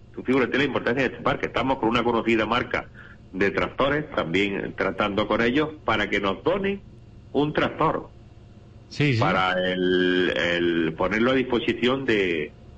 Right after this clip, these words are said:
Speaker 1: de la, de la finca, ¿no?
Speaker 2: Ujú.
Speaker 1: No porque no se laborea, pues, de hecho va a ser ecológica y no laboreable, pero sí para los tratamientos fitosanitarios.
Speaker 2: Fitosanitarios.
Speaker 1: Todo eco-, todo ecológico, en fin, que, eh, en este parque quiere estar todo el mundo.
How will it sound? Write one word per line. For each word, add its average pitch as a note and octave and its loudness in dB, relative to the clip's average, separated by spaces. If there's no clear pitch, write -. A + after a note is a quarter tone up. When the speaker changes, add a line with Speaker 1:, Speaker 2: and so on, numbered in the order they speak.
Speaker 1:
de F2+ 0
la, E2 0
de F#2 0
la F#2 0
finca, F3+ -2
¿no? E3+ -4
Speaker 2:
Ujú. D3 4
Speaker 1:
No F2+ 2
porque F2+ -2
no G2 -2
se F#2+ 0
laborea, B2+ 0
pues, C#2+ -4
de E2+ 0
hecho E2+ -2
va D#2+ 0
a D#2+ -4
ser E2 0
ecológica C3 -2
y F2+ 0
no F2+ 2
laboreable, A2 2
pero F2+ 0
sí G#2 2
para A#2+ 0
los F2+ 0
tratamientos D#2 -2
fitosanitarios. G#2+ 0
Speaker 2:
Fitosanitarios. G#2 0
Speaker 1:
Todo C3 2
eco-, A2 -2
todo G#2 2
ecológico, B2 0
en - -2
fin, - -2
que, F#2+ 2
eh, F2+ -2
en G2 -2
este A#2+ 0
parque C3+ 0
quiere C3+ 2
estar C3 -2
todo C3+ 2
el G2+ 2
mundo. F3+ -2